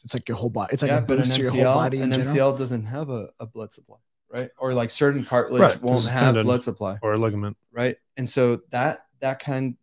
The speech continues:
Speaker 2: of stuff ends up negating that, right? So what's your approach? Maybe you inject it specifically there, but what if that synovial fluid takes it out of there? What if,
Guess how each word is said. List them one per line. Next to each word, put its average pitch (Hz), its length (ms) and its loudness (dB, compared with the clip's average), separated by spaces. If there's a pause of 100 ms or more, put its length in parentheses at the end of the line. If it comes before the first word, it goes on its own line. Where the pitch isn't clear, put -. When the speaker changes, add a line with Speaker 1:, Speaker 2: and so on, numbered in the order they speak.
(120)
Speaker 2:
of 117 140 -8
stuff 127 600 0
ends 123 240 -2
up 113 160 -4 (720)
negating 120 480 -6
that, - 160 -14
right? 120 180 -4
So 117 240 -6 (240)
what's 147 240 0
your 139 120 0
approach? 127 440 -6
Maybe 123 220 0
you 127 120 0
inject 113 320 -6
it - 200 -8
specifically 120 640 -6
there, 113 300 -4 (420)
but 113 160 -8
what 120 180 0
if 120 280 -2
that 104 260 -6
synovial 110 380 -8
fluid 117 260 -10
takes 98 220 -10
it 85 80 -10
out 87 160 -4
of 98 100 -8
there? 101 260 -6
What 120 140 -4
if, 110 80 -8